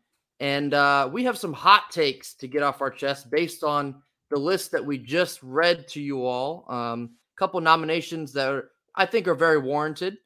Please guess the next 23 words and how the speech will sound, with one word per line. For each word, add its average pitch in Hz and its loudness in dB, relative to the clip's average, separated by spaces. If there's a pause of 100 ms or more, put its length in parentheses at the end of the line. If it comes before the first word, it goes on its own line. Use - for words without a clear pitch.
(320)
Couple 170 -2
snubs, 165 -2
maybe. 165 -4
Couple 170 -4
guys 151 4
that 143 -6
are 143 -2
gonna 139 -4
finish 156 -6 (220)
higher 160 2
than 143 -6
where 139 -4
they 135 -2
were 127 -6
just 123 -10
ranked 127 -8 (260)
in 117 -10
that 131 2
list. 117 -8
But 123 -2 (960)
I 202 6
have 202 8 (140)
a, 160 4